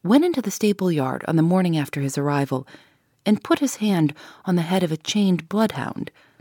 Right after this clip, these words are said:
a beast so savage that the very groom who feeds him keeps out of his reach. His wife and I were present, and I shall not forget the scene that followed, short as it was.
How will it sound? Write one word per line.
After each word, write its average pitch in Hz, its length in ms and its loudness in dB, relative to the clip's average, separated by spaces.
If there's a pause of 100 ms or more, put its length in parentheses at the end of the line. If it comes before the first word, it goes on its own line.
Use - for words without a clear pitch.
(380)
a 175 60 -4
beast 214 340 -2 (180)
so - 160 -2
savage - 600 -4 (240)
that - 120 -8
the 190 80 2
very 190 220 2
groom 180 480 2
who 175 100 -2
feeds - 380 -4
him - 180 -6 (260)
keeps - 240 -6
out 131 120 -2
of 123 80 -10
his - 140 -10
reach. - 340 -10 (880)
His 190 180 -2
wife 208 320 -2
and 135 80 -6
I 131 80 -4
were 131 100 -10
present, - 460 -10 (640)
and 214 100 4
I 233 80 4
shall 247 180 2
not 285 260 4
forget 208 320 -2
the 180 60 -2
scene 190 280 2
that 165 160 -4
followed, - 500 -2 (520)
short 226 280 0
as 190 100 -4
it - 80 -4
was. - 500 -8